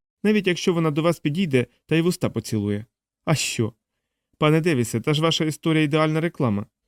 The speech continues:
Суцільна романтика. Засновник фірми повертається з могили, щоб зустрітися з власним дітищем. Або винахідник першого робота-помічника нарешті бачить випліт власного хисту.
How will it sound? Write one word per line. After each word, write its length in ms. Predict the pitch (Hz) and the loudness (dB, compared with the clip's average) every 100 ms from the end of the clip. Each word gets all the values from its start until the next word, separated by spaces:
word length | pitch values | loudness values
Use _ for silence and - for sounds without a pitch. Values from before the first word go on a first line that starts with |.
| _ | _
Суцільна 460 | - 139 - 156 151 | -2 -2 2 2 2
романтика. 560 | 170 143 104 - - - _ _ | 0 0 -2 -6 -12 -16 _ _
Засновник 540 | 113 110 - 175 156 147 | 0 0 2 2 0 0
фірми 320 | 165 170 165 | 0 2 0
повертається 600 | 160 165 156 160 151 151 | 0 0 0 0 0 -2
з 60 | 143 | 2
могили, 420 | 143 160 160 160 _ _ | 2 2 2 -2 _ _
щоб 180 | 156 147 | 0 2
зустрітися 640 | 170 - 160 160 160 151 | 0 -2 -2 0 0 0
з 60 | 131 | 0
власним 400 | 151 165 170 147 | 0 -2 -4 -4
дітищем. 560 | 175 120 - 101 101 - _ _ _ | -4 -4 -4 -8 -10 -14 _ _ _
Або 300 | 127 120 101 _ _ _ | 2 2 0 _ _ _
винахідник 500 | 139 160 - 160 165 | 0 2 0 0 -2
першого 460 | - 160 - 160 156 | 2 0 2 2 4
робота-помічника 880 | 160 156 151 151 151 156 139 170 165 _ _ _ | 2 0 0 -2 -2 -4 0 -2 -2 _ _ _
нарешті 380 | 131 170 175 165 | 2 2 0 -2
бачить 400 | 139 160 151 - _ 127 | -2 -2 -4 -10 _ 0
випліт 380 | 143 175 160 | 2 2 0
власного 420 | 131 151 - 147 147 | 2 0 0 0 0
хисту. 440 | 160 123 - | 0 -2 -6